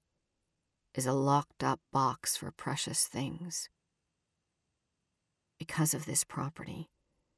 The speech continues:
castles were once the sites of war,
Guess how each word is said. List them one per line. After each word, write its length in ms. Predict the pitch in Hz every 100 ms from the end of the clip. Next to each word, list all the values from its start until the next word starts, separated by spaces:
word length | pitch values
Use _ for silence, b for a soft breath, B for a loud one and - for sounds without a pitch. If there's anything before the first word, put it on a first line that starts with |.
| _ _
castles 760 | - 147 147 - - - 170 -
were 160 | 151
once 320 | 135 135 135 -
the 100 | -
sites 400 | - 135 - -
of 180 | 143
war, 380 | 151 143 156 165